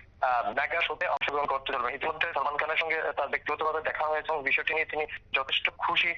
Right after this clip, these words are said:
এরকম একটি অনুষ্ঠানে, আর উত্তর পূর্বাঞ্চল থেকে মুম্বাই এরকম একটি উত-, আহ, অনুষ্ঠানে যোগ দিতে পেরে। আর বিশেষ করে সালমান খানের মতো আমরা জানি বলিউডের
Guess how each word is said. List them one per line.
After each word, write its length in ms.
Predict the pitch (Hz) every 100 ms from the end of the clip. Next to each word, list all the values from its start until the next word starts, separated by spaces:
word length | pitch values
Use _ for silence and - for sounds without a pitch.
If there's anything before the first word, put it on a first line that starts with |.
| - -
এরকম 260 | 156 160 160
একটি 140 | 151
অনুষ্ঠানে, 420 | 156 151 - 160
আর 360 | - 139 135 127
উত্তর 220 | 135 -
পূর্বাঞ্চল 420 | 170 170 165 165
থেকে 240 | 156 151 151
মুম্বাই 360 | 151 160 170
এরকম 420 | 160 151 147 143 139
একটি 200 | - 131 117
উত-, 220 | 143 -
আহ, 220 | 139 127
অনুষ্ঠানে 380 | 131 131 147 135 131 - 135
যোগ 140 | 135
দিতে 200 | 139 -
পেরে। 180 | 135 156
আর 120 | 143 131 123 123
বিশেষ 300 | - 170 -
করে 140 | 165 156 156 - -
সালমান 320 | 170 175 180
খানের 240 | 175 170 165
মতো 300 | 156 147 - -
আমরা 220 | 151 160
জানি 180 | 156 156
বলিউডের 380 | 143 147 147